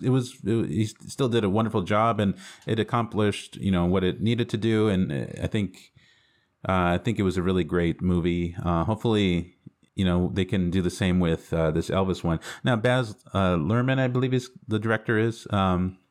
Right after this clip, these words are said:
he, he's known for, like, incorporating, like, um, like, modern day music and stuff. Hopefully they keep that stuff to the minimum. And, but, uh, you know, uh, with him, it's gonna be very stylized and, um,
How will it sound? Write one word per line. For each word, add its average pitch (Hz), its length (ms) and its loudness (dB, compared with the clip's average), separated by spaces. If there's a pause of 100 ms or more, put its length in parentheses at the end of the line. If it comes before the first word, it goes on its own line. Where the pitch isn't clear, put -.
(220)
he, 139 260 2
he's 131 200 0
known 139 160 2
for, 117 220 2
like, 101 200 2
incorporating, 95 760 2
like, 82 440 -2
um, 87 380 0
like, 90 180 -2
modern 95 400 2
day 95 160 2
music 95 520 2
and 104 100 -2
stuff. - 200 -2
Hopefully 139 280 0
they 123 120 -2
keep 120 200 -4
that 110 140 0
stuff - 220 -4
to 95 100 -2
the 87 80 0
minimum. 98 480 0
And, 85 160 0 (340)
but, 117 80 0
uh, 110 60 0
you 101 160 -2
know, 110 280 0
uh, 90 100 2
with 95 140 0
him, 104 140 0
it's 87 100 -4
gonna 95 140 -2
be 87 80 2
very 80 220 0
stylized 98 840 0
and, 82 260 0 (500)
um, 82 600 0